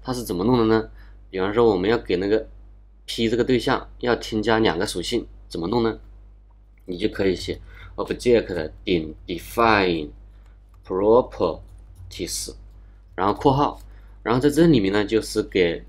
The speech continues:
第一个参数，就是你要给它加的那个对象，然后第二个呢，就是一个大括号，这个大括号里面呢，你就可以加属性，比方说我们要加一个 salary，一个工资，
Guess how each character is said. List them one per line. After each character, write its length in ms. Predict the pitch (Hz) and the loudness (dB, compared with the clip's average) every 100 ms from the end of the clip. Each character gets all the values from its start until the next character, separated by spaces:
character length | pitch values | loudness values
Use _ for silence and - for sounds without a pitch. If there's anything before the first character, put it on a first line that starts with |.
| - | -10
第 100 | 117 | -4
一 80 | 120 | -2
个 60 | |
参 220 | 120 131 120 | 0 -2 -2
数， 200 | 127 95 | -2 -2
就 140 | 110 | -2
是 140 | 104 | -4
你 180 | 101 87 | -4 -2
要 260 | 107 113 - - - | 0 -2 -4 -14 -12
给 160 | 87 85 | -8 -6
它 220 | 98 - - - - - - - - | -6 -8 -14 -20 -20 -20 -20 -20 -6
加 240 | 113 110 | 0 2
的 120 | 110 | 2
那 180 | 101 101 | 0 0
个 80 | 101 | 0
对 160 | 135 | 0
象， 260 | 123 151 - - - - - - - - | 0 0 -2 -12 -20 -20 -20 -20 -20 -6
然 120 | 104 | 0
后 80 | 120 | 2
第 220 | 113 165 | 8 10
二 140 | 156 | 10
个 100 | 147 127 | 10 6
呢， 140 | 120 | 4
就 120 | 113 | 2
是 140 | 107 101 | 0 0
一 80 | |
个 80 | 95 | 0
大 120 | 110 113 | 0 -2
括 100 | 113 | -4
号， 280 | 131 98 - - - - - | -4 -8 -14 -20 -20 -20 -16
这 80 | - | -4
个 80 | 139 | 0
大 120 | 156 | 2
括 140 | 143 143 | 0 0
号 160 | 156 | 0
里 100 | 131 | 2
面 120 | 101 | 2
呢， 80 | 104 | 0
你 100 | 104 | 0
就 140 | 90 98 | -2 -4
可 200 | - 98 | -2 -2
以 80 | 87 | 0
加 200 | 110 104 | 0 -2
属 220 | - 85 | -4 -8
性， 280 | - 120 - - - - - _ - - - - - - - | -6 -6 -8 -18 -20 -20 -20 _ -20 -20 -20 -20 -20 -20 -14
比 100 | - | -6
方 120 | 95 107 | 0 4
说 120 | 117 | 4
我 60 | |
们 100 | 98 | 4
要 100 | 110 | 2
加 220 | 104 113 110 | 0 2 4
一 80 | |
个 120 | 110 104 | 4 2
salary， 640 | - 139 143 117 90 - - - - - - - - - - | 0 2 4 4 2 -2 -14 -20 -20 -20 -20 -20 -20 -20 -14
一 100 | 107 | 0
个 120 | 107 | 2
工 200 | 113 123 | 2 0
资， 280 | 117 131 - | 0 -4 -6